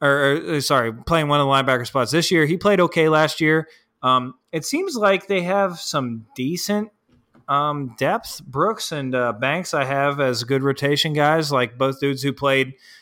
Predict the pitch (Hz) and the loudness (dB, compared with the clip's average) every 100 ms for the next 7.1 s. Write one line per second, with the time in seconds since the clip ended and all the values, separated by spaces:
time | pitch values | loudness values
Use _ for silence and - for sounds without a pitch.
0 | _ - 151 143 143 143 131 135 143 135 | _ -8 -4 0 0 0 -2 -2 0 0
1 | - 127 127 123 123 123 120 120 131 123 | -2 -4 0 0 0 0 0 -2 -2 0
2 | 123 127 - 127 123 - 117 110 _ _ | 0 -2 -4 -6 -4 -4 -4 -4 _ _
3 | _ _ - 151 156 165 226 220 165 143 | _ _ -4 0 0 2 2 4 2 0
4 | - 247 262 240 220 220 220 240 233 240 | 0 0 2 2 2 2 2 -2 0 0
5 | 233 202 208 202 - 170 135 147 156 156 | 0 0 0 -2 -2 -4 0 2 2 0
6 | 143 123 - 190 185 - 143 139 139 135 | -2 -6 -2 0 0 -4 -4 0 2 0